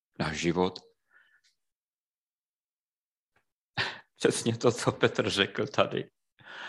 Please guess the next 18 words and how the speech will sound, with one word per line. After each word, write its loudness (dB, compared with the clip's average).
Tak 0
mě 2
celou 6
dobu 4
jde 8
v 2
srdci, -2
jo? 8
Jak, 0
jak, 0
když 0
to 4
potom 2
potvrdil, 4
tak -4
jsem -4
byl 6
šťastný. -4